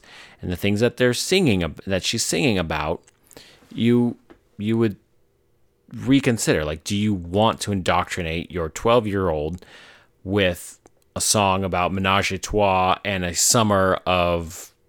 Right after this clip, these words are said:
you know, unrestricted relations? That's probably not something for a twelve-year-old to listen to, because they don't understand the consequences. They don't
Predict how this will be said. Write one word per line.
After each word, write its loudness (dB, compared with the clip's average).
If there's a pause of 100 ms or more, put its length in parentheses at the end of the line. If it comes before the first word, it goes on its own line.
(680)
you -2
know, -6 (400)
unrestricted 0 (100)
relations? -4 (720)
That's 0
probably 0
not 0
something -4
for -4
a -4
twelve-year-old -4
to -8
listen -6
to, -8
because -4
they 2
don't 0
understand -4
the -6
consequences. -4
They -6
don't -2